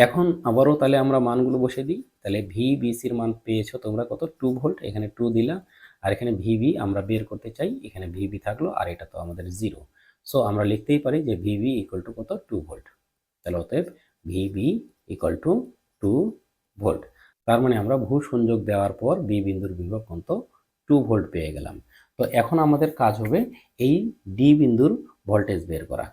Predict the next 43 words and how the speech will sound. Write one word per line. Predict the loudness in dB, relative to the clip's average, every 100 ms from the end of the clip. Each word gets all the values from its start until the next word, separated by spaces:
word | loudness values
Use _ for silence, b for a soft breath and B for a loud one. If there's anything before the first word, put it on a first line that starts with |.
| B B
তো | -4 4 6
এই | 6 8
ডি | 8 10
বিন্দুর | 8 6 2
ভোল্টেজ | 0 0 2 2
আমরা | 2 2 0
ঠিক | -6 -2 0
একইভাবে | 4 4 4 4 4 2 -2 2
বের | 2 2
করব। | -2 -2 0
ডি | 2 4
বিন্দুর | 2 4 2 0
ভোল্টেজ | -2 -2 -2
যেহেতু | -2 -4 -2
বের | -4 -4
করতে | -8 -18 -10
চাই, | -8 -2
তার | -2 -2
সাথে | -8 -4 -2
আমাদের | -2 -4 -6
একটা | -4 -4 -2
জানা | -2 -2
বিন্দুর | 0 2 0 -2 B B B -2
ভোল্টেজ | 0 0 -2 -4 _ _ _ _
নিতে | 4 6 4 0
হবে। | -4 -8 -4
তাহলে | 0 0 0
এখানে | -2 0 0
জানা | 2 2
বিন্দুর | 2 2 0 -2
ভোল্টেজ | -6 -6 -10
হচ্ছে | -12 -10 -10
সি, | -4 -4 -2 -2
যেহেতু | -2 -2 -4
এখানে | -2 -4
সি | -2 0
বিন্দুতে | 0 0 -2 -4 -2
ভোল্টেজ | -6 -8 -8 -8
একেবারে | -4 -2 0 -2
জিরো, | -4 -4 -4
যার | -4 -4
কারণে | -6 -8 -8
আমরা | -4